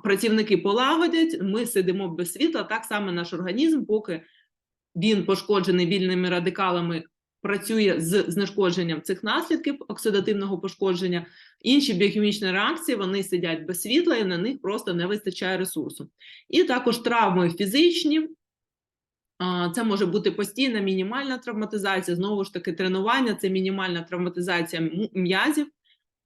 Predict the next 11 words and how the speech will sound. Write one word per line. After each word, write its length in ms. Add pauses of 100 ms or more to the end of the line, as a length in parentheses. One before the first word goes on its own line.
суглобів, 680
сухожиль, 540
і 140
це 160
також 380
може 260
бути 260
тригером 460
для 200
вивільнення 540
гістаміну. 580